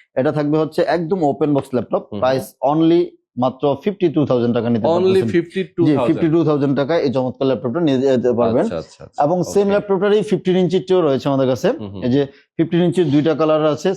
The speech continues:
Speaker 1: silver and blue দুইটা কালার অ্যাভেলেবল রয়েছে।
Speaker 2: ওকে।
Speaker 1: যেমন এটা আছে হচ্ছে Ryzen সেভেন সাত হাজার সিরিজ থাকতেছে এটার মধ্যে।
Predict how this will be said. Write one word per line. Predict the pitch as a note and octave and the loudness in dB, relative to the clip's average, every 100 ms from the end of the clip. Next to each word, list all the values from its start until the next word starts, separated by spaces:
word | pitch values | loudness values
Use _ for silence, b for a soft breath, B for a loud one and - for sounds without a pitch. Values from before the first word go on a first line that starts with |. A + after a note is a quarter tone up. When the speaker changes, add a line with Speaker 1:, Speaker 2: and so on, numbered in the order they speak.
| - | 0
Speaker 1:
silver | D#3 D#3 F3 F3 C#3+ | 0 2 2 2 2
and | C#3+ B2+ A#2 | 2 0 2
blue | D3 C#3+ G#2+ | 2 2 0
দুইটা | C#3 C#3+ | -2 0
কালার | D3 C#3+ | 0 2
অ্যাভেলেবল | C3+ C3 B2 | 2 0 0
রয়েছে। | A#2+ A2 F3+ C#4 - | 0 0 -2 -4 -8
Speaker 2:
ওকে। | G2+ B2 E3+ | -10 -8 -6
Speaker 1:
যেমন | C3+ D#3+ E3 | -2 0 0
এটা | C#3+ D3+ B2+ D#3+ | 0 0 0 0
আছে | D#3 - E3+ | 0 0 0
হচ্ছে | D#3+ D#3 F3 | 0 0 0
Ryzen | D3 C#3 D3 D#3 | 0 0 0 0
সেভেন | - C#3+ C#3 D#3 | 0 -2 0 -2
সাত | D#3 D3 | -2 -2
হাজার | D#3+ D#3 | 0 0
সিরিজ | D3+ C3+ - | 0 -4 -2
থাকতেছে | - B2 B2 B2+ | -6 -4 -4 -2
এটার | A#2+ | 0
মধ্যে। | B2 A#2+ | 0 0